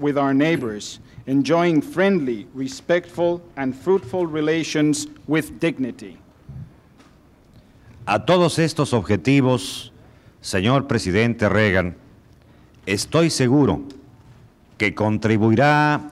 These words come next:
Speaker 2: la amistad y relación personal que usted y yo hemos fincado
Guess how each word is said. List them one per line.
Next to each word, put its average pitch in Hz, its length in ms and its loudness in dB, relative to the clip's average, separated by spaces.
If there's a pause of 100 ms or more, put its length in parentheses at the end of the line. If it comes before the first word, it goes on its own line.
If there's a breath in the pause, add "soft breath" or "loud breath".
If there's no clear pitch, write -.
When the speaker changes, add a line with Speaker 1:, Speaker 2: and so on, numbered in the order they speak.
(140)
Speaker 2:
la 98 300 0
amistad 127 640 2 (760 soft breath)
y 101 180 2
relación 143 800 2
personal 117 800 0 (960 soft breath)
que 98 160 2
usted 143 500 2
y 127 120 2
yo 135 220 4
hemos 135 320 0
fincado 123 800 2